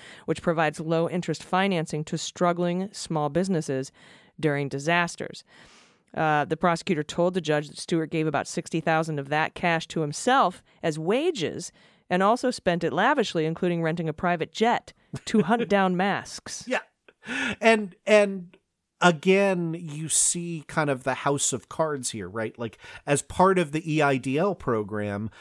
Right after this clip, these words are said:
Speaker 2: the qualifying business was required to submit an application, provide information about its operations, such as number of employees, gross revenues, costs of goods.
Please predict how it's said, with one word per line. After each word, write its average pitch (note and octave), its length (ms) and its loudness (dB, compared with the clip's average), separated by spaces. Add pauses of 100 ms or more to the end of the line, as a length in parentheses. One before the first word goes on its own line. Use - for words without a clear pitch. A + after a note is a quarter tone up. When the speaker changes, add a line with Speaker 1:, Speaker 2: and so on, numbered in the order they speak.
(140)
Speaker 2:
the - 80 -10
qualifying C#3+ 720 0
business C3+ 380 0
was C3 160 -6
required A#2 540 -4
to - 80 -4
submit A2 340 -4
an C3+ 100 -2
application, C3 640 -4 (220)
provide C#3 600 2
information D3 540 0
about F3+ 200 4
its F#3+ 120 -2
operations, G#3+ 720 2
such - 260 -4
as C3 240 2 (220)
number B2+ 380 0
of E3+ 100 0
employees, G3 760 2 (200)
gross C3+ 380 0
revenues, F3 640 2 (200)
costs - 400 0
of F#3 140 0
goods. F3 460 0